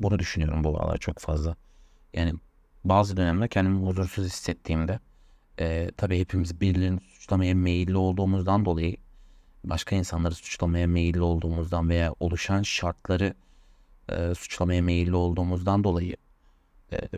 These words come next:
böyle düşünüyor olabilirim. Veya böyle düşünüyor olabiliriz. E, bu yüzden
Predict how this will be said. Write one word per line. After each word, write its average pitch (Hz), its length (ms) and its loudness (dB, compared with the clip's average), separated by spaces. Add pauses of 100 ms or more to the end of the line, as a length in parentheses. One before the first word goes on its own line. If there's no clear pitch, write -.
(180)
böyle 101 260 4
düşünüyor 117 360 0
olabilirim. 110 460 2 (560)
Veya 92 220 2
böyle 92 180 2
düşünüyor 98 320 -2
olabiliriz. 95 640 -2 (880)
E, 107 360 -10
bu 135 200 2
yüzden 139 360 2